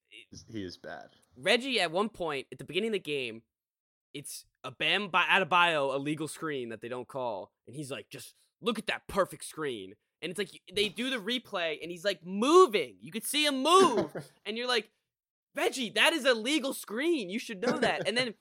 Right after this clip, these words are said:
Speaker 2: <laughs>
Speaker 1: later in the game, they finally call, I think they call, like, one illegal screen on Bam Adebayo. And Reggie
Speaker 2: Hmm.
Speaker 1: Miller's just like, "You can't do that in this
Speaker 2: <clears throat>
Speaker 1: league. That's a legal screen." Like,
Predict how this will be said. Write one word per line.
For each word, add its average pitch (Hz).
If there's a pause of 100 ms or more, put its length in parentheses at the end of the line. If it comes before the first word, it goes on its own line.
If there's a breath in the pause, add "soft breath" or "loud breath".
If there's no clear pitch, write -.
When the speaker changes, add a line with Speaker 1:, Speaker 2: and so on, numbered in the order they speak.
(120)
Speaker 2:
<laughs> -
Speaker 1:
later 254
in 294
the 254
game, 226
they 160
finally 220
call, 190
I 147
think 196
they 196
call, 165
like, 123 (140)
one 151 (100)
illegal 131
screen 120
on 98
Bam 104
Adebayo. 85 (520)
And 123
Reggie 160
Speaker 2:
Hmm. 151
Speaker 1:
Miller's 151
just -
like, 101 (140)
"You 98
can't 117
do 98
that 76
in -
this -
Speaker 2:
<clears throat> 107
Speaker 1:
league. 73 (240)
That's -
a 104 (140)
legal 104
screen." -
Like, -